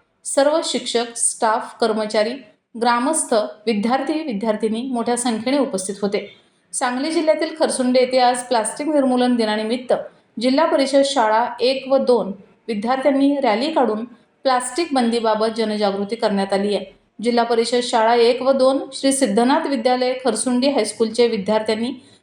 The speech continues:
मुख्य बाजारपेठ, विटा रोड, ग्रामपंचायत परिसर, मंदिर परिसर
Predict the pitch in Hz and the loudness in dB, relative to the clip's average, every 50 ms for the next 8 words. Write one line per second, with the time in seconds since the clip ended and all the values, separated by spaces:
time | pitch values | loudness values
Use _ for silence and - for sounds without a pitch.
0 | _ - 247 277 277 - 320 330 330 302 262 247 262 262 269 269 269 269 269 262 | _ -4 -2 -2 0 0 2 2 4 4 4 4 2 2 2 2 0 0 0 0
1 | 226 226 220 220 226 214 214 220 226 262 269 - - - _ _ _ - 226 240 | -2 -2 0 0 2 2 2 2 2 0 -2 -4 -10 -18 _ _ _ -10 -4 -2
2 | 254 269 269 277 - 302 285 262 - 240 294 285 - 240 208 208 208 208 - 233 | 0 0 0 2 2 2 2 4 4 2 2 2 0 -2 0 0 0 -2 0 -2
3 | 247 302 339 - - _ _ _ _ _ _ _ _ _ - 247 254 254 254 302 | -2 -2 -6 -12 -20 _ _ _ _ _ _ _ _ _ -2 0 0 2 2 2
4 | 320 320 262 214 208 208 - - 240 247 | 2 2 2 0 0 0 0 0 -2 -2